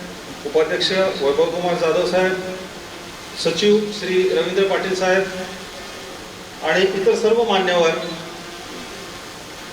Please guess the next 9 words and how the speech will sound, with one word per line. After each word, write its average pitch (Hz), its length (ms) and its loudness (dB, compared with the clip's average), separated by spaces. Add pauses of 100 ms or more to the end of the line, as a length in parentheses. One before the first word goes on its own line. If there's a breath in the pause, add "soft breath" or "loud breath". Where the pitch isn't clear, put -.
(340)
भारतातील 208 760 2 (300)
वेगवेगळ्या 196 500 4
राज्यातून 202 600 4 (1700)
बक्षीस 226 380 2
मिळवलेले 190 880 4 (1000)
आणि 190 420 4 (440)
आयडियल 175 460 4
फाउंडेशनच्या 202 560 0 (400)
माध्यमातून 175 640 2